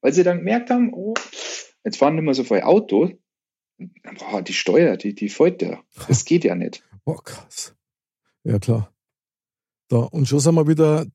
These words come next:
Speaker 2: da schließt sich der Kreis ein bisschen, schon sind wir wieder beim Pulver.
Speaker 1: Ja, und dann müssen wir es halt neunundvierzig Euro machen, weil dann können sie es nicht mehr alle leisten.
Speaker 2: Mhm.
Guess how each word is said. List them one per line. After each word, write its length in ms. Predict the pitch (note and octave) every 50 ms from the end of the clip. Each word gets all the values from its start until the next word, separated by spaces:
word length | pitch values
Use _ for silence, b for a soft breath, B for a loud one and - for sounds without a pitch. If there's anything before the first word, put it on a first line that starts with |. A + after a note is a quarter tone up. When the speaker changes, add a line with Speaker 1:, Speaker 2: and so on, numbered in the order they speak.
| _ _ _
Speaker 2:
da 120 | - C3 A#2
schließt 300 | - D#3+ F#3+ G3 - -
sich 140 | - C#3+
der 120 | - D#3+ C#3+
Kreis 300 | - A#2 B2 D3 C#3 F3
ein 60 | D3+
bisschen, 380 | - D#3+ D#3 C3+ D#3 D#3 D3+ C3+ _ _ _ _ _ _ _ _ _
schon 180 | _ - D3+ D3
sind 160 | B2+ D#3 D3
wir 140 | C#3+ C#3+ C3+
wieder 180 | C#3 C#3+ D3
beim 180 | - B2+ B2 A#2
Pulver. 440 | G#2 B2+ B2 A2 - A2 - - - _ -
Speaker 1:
Ja, 240 | - D#3 E3 D#3 _ _ _ _ _ _ _ _
und 240 | - A#2+ C3 B2 -
dann 320 | A#2 C3+ D#3 D#3+ C3+ C3
müssen 260 | C3+ C#3+ D3+ D3+ - -
wir 60 | B2+
es 60 | B2
halt 160 | A#2+ A2 F2+
neunundvierzig 540 | G2 A#2 C#3+ F#3 F#3 F#3 - F3+ F3+ - -
Euro 220 | - E3 F3 F3+
machen, 280 | F3 F3 F3 F3 - F3+
weil 160 | D3+ C3+ C3+
dann 180 | C3 C3 C3+ C3+
können 260 | - D3+ D3 C#3+ C3+
sie 120 | B2+ -
es 100 | A#2+ A2
nicht 120 | A#2+ A2+ G2
mehr 220 | F#2 - - -
alle 160 | - F#2+ A2
leisten. 680 | C3+ D3+ D#3+ D#3+ F3 F3 - - G3 G#3+ A#3 B3 - -
Speaker 2:
Mhm. 360 | - G2+ F#2 E2+ F#2 F#2 F#2+